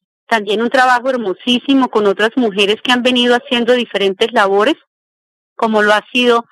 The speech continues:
Ginette Bedoya con su campaña No es hora de callar, una mujer que ha permitido crecer en medio del silencio. También tengo que hacer mención de Pilar Rueda Jiménez, una gran mujer que también se ha colocado las botas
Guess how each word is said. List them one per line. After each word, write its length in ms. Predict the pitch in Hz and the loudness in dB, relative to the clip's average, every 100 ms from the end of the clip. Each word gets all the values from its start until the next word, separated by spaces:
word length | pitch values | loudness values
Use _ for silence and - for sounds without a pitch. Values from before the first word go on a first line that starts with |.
| _ _ - | _ _ -8
Ginette 400 | 214 226 214 196 | -2 0 0 2
Bedoya 520 | 226 226 208 196 247 | 0 2 0 0 -4
con 160 | 240 | -4
su 100 | 220 | -8
campaña 460 | 220 208 185 208 214 | -4 -4 -2 -2 -2
No 120 | 226 | -6
es 60 | 226 | -4
hora 180 | 240 226 | 0 0
de 100 | 226 | -2
callar, 500 | - 202 180 190 220 - _ _ _ | -4 -6 -2 0 -2 -4 _ _ _
una 160 | 214 220 | -2 -2
mujer 260 | 247 214 | 0 -4
que 100 | - | -2
ha 60 | 233 | -2
permitido 600 | 254 247 226 196 196 202 | -2 -2 -2 0 0 0
crecer 640 | - 220 202 - 202 226 285 _ _ _ _ - | 0 -2 -2 -2 0 0 -4 _ _ _ _ -4
en 160 | 208 | 0
medio 340 | 208 202 208 233 | 2 0 0 0
del 180 | 226 - | -2 -6
silencio. 640 | 196 190 190 190 247 254 - | -8 -2 -2 -2 -6 -6 -4
También 480 | 208 190 202 202 | -4 0 -2 -2
tengo 280 | 196 233 226 | -2 -2 -2
que 220 | 226 220 | -2 -2
hacer 340 | 214 220 233 214 | 0 -2 -6 -4
mención 460 | 220 220 - 214 | -4 -6 -4 -2
de 120 | 214 220 | -2 -4
Pilar 300 | 202 190 196 | 0 0 0
Rueda 240 | 208 214 | 0 -2
Jiménez, 440 | 220 196 190 202 226 | -2 -4 -2 -4 -4
una 160 | 202 202 | -2 0
gran 240 | 214 214 | 0 -2
mujer 320 | 220 214 214 196 | -2 -2 -2 -2
que 120 | 208 | -6
también 560 | - 196 190 202 214 226 - - _ - | -4 -4 -2 -2 -2 -6 -18 -20 _ -2
se 80 | 214 | -2
ha 60 | |
colocado 460 | - 233 214 - 196 | -2 -4 -2 -2 0
las 200 | 226 190 | 0 -2
botas 460 | 175 202 208 226 | -4 -4 -2 -2